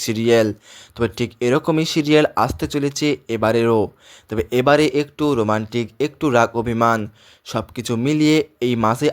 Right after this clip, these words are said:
আসতে চলেছে জনপ্রিয় দুই অভিনেত্রীর রোমান্টিক দৃশ্য করা একটি সিরিয়াল, যা রীনা গঙ্গোপাধ্যায়ের প্রোডাকশন।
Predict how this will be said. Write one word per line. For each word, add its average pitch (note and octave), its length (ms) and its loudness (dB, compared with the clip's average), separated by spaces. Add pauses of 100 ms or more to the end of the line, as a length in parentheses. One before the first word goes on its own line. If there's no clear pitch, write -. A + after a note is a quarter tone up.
(100)
আসতে - 300 2
চলেছে C#3 400 0 (560)
জনপ্রিয় C#3+ 480 4
দুই D3 260 2
অভিনেত্রীর C#3 720 0 (380)
রোমান্টিক C3+ 600 0
দৃশ্য A#2+ 320 -4
করা A#2 240 2 (100)
একটি A#2 220 -8
সিরিয়াল, A#2 540 0 (480)
যা A2 240 0
রীনা C#3 260 2 (120)
গঙ্গোপাধ্যায়ের A#2 960 2 (640)
প্রোডাকশন। D3+ 380 2